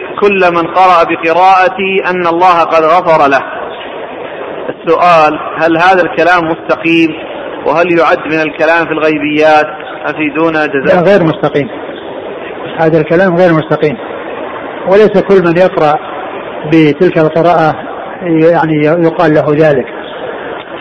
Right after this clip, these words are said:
Speaker 2: وإنما ال-، قراءة القرآن والاشتغال به لا شك أن السبب كل خير، ومن المعلوم أن، أن المنافقين يقرؤون القرآن ومع ذلك هم من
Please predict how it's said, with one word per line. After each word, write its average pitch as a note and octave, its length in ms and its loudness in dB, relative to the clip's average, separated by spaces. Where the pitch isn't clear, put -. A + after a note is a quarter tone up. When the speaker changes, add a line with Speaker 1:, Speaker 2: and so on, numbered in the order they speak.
Speaker 2:
وإنما D#3 720 0
ال-، D3+ 580 0
قراءة F3 360 4
القرآن D3+ 540 2
والاشتغال D3+ 600 2
به C#3+ 100 4
لا E3+ 180 4
شك E3 160 2
أن E3 100 0
السبب E3 360 2
كل D#3+ 280 0
خير، E3 220 6
ومن A#3 220 4
المعلوم F3+ 500 4
أن، E3+ 200 2
أن F#3 100 0
المنافقين F#3+ 600 2
يقرؤون G#3 400 4
القرآن G3 460 4
ومع E3+ 220 2
ذلك E3 340 2
هم G3 100 2
من F#3 120 2